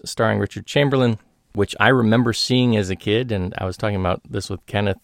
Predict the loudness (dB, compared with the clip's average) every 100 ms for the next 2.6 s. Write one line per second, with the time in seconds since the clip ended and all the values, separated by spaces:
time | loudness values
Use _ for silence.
0 | -10 -8 -6 -4 -4 2 2 2 -2 0
1 | 0 2 2 0 -10 -10 -12 -16 _ -2
2 | 0 2 0 0 -2 -6